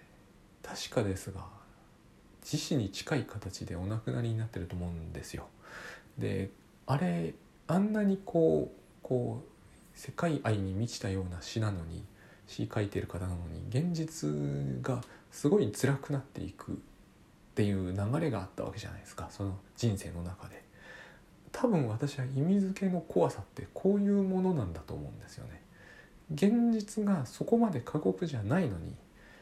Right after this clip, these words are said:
えー、もうどうしようもない感じがしてくる。それは多分言葉で表現することによって、詩人ですからね、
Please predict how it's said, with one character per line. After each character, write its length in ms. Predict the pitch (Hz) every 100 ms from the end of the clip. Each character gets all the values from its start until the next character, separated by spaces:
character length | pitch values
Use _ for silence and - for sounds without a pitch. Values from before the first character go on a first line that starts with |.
| - - -
え 600 | 98 92 95 98 95 - - - -
ー、 40 |
も 240 | 175 180 123
う 60 |
ど 200 | - 139
う 80 | 202
し 100 | -
よ 160 | 233 233
う 20 |
も 160 | 226 226
な 140 | 214
い 60 | 208
感 260 | - 107
じ 120 | 95
が 120 | - 85
し 140 | -
て 80 | -
く 200 | - -
る。 120 | - - - - - - - -
そ 160 | -
れ 60 | 180
は 80 | 180
多 140 | 175
分 260 | 151 113 101
言 280 | - 202 269
葉 140 | 269 294
で 140 | 120 -
表 300 | 113 104 101
現 160 | 92 90
す 140 | -
る 120 | 92 92
こ 120 | -
と 120 | 98
に 100 | 90
よ 80 | 80
っ 20 |
て、 260 | - - -
詩 200 | - 127
人 400 | 160 185 175 165
で 80 | 147
す 140 | -
か 100 | - -
ら 80 |
ね、 160 | 85 87